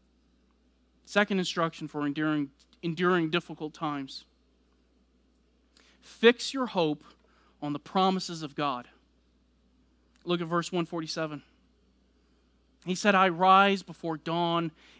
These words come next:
and cry for help." Notice he says he rises before dawn, literally before twilight.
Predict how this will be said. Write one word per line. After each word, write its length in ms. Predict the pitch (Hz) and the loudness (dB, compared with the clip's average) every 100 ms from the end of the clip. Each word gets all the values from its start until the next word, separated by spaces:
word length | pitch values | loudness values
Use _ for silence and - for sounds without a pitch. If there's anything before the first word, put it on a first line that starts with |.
| _ | _
and 220 | 113 131 | -12 -12
cry 480 | - - 185 175 170 | -16 -8 -4 -2 -2
for 200 | 165 151 | -6 -10
help." 300 | 147 135 - - _ _ _ _ _ _ _ _ _ _ _ _ _ _ _ _ | -6 -8 -8 -20 _ _ _ _ _ _ _ _ _ _ _ _ _ _ _ _
Notice 260 | 262 285 | 8 8
he 100 | 277 | 4
says 240 | 254 233 214 | 0 0 0
he 100 | 214 | -4
rises 680 | 165 185 226 233 214 214 190 | 0 4 6 4 2 -2 -2
before 480 | 196 - 220 208 196 | -8 -2 4 4 4
dawn, 340 | 185 165 135 | 2 0 -2
literally 560 | 139 214 277 233 190 - - - | 4 6 6 6 2 -2 -12 -2
before 320 | 196 214 233 | 0 4 4
twilight. 560 | 208 214 208 175 135 | 4 0 2 2 -2